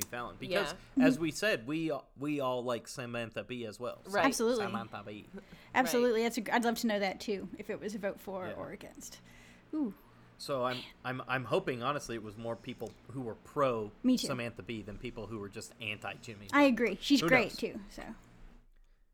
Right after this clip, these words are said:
Speaker 1: Jimmy survived and advanced. Next matchup, the ten-seeded Arsenio Hell, uh, Arsenio Hall sent Bill Maher to hell.
Speaker 2: Thank God.
Speaker 1: The seven seed,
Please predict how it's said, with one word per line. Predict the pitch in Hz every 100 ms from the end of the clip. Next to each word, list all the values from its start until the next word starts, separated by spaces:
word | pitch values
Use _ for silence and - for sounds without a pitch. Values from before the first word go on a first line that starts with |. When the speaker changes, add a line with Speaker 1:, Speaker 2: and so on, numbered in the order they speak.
| -
Speaker 1:
Jimmy | 135 151
survived | 160 139 151 185 185
and | 202
advanced. | 196 170 139 104 - - - _ _ _ - _ _ - - _ - - - - -
Next | 156 170 170
matchup, | 147 135 110
the | 123
ten-seeded | - 170 180 160 123 110
Arsenio | 113 - 160 165 135
Hell, | 120 147 127 - -
uh, | - 127
Arsenio | 143 - 196 220 202 151
Hall | 131 170 170 127 - - - _ _ -
sent | - 220 156
Bill | 208 196
Maher | 165 190
to | 135
hell. | - 214 139 143 - _ _ - _ - 180 _ - - -
Speaker 2:
Thank | 180 170
God. | 131 151
Speaker 1:
The | 127
seven | - 180 165
seed, | 208 127 123